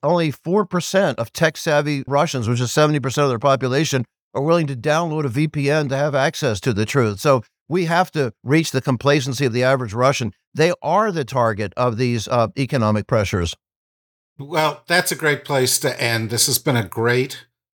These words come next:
Speaker 2: summary and overview, although it leaves me with many more questions, and I hope Jeff will be able to invite you back to join us. We usually take a break at this point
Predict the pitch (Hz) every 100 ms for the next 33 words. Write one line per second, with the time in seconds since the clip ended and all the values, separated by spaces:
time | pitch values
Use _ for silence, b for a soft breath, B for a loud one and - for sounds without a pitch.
0 | - - 151 147 131 123 123 135 120 117
1 | 123 123 120 117 120 127 131 139 - 135
2 | 123 123 - _ _ _ - 120 139 160
3 | 175 147 117 151 131 - 131 123 123 113
4 | 143 120 147 120 135 120 120 117 120 -
5 | 131 120 98 117 135 147 113 113 107 -
6 | _ _ _ _ _ _ - 117 117 127
7 | 127 107 104 - _ - 160 156 135 135
8 | 143 123 113 127 127 131 127 120 - 127
9 | -